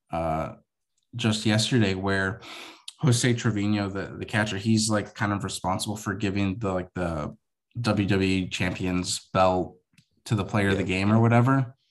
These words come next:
Speaker 2: Mm-hmm.
Speaker 1: And after a game, just recently, um, he was getting ready to present it. And right before he was gonna present it, or as everyone was kind of assembling, um, Rizzo kinda leaned over to him and said, "Hey, you know,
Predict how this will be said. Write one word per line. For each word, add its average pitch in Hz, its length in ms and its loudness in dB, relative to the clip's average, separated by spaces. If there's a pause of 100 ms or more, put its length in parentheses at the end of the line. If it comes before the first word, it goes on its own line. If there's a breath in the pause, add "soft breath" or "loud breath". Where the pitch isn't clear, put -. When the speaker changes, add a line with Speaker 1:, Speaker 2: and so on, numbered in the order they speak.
(420 loud breath)
Speaker 2:
Mm-hmm. 95 240 -2
Speaker 1:
And 107 640 2
after 104 340 -2
a 135 60 0
game, 113 560 -2 (460)
just 117 240 -6
recently, 104 720 0 (580 loud breath)
um, 95 440 0
he - 180 -4
was 107 160 0
getting 110 240 4
ready 110 140 6
to 107 60 0
present 113 420 -2
it. 107 40 -6
And 92 100 -8
right 104 160 -4
before 131 220 -2
he 131 60 0
was 120 100 -2
gonna 113 160 0
present 110 460 -4
it, 90 240 -8
or 95 100 -6
as 98 220 -2
everyone 104 340 -2
was 95 160 -4
kind 104 200 -4
of 98 100 -8
assembling, 101 600 0 (560 soft breath)
um, 90 360 -4
Rizzo 110 400 4
kinda 101 240 2
leaned 98 220 0
over 120 280 2
to 120 140 -6
him 92 180 -2
and 90 120 -8
said, 95 180 -4
"Hey, 110 220 2
you 92 220 -6
know, 87 360 -6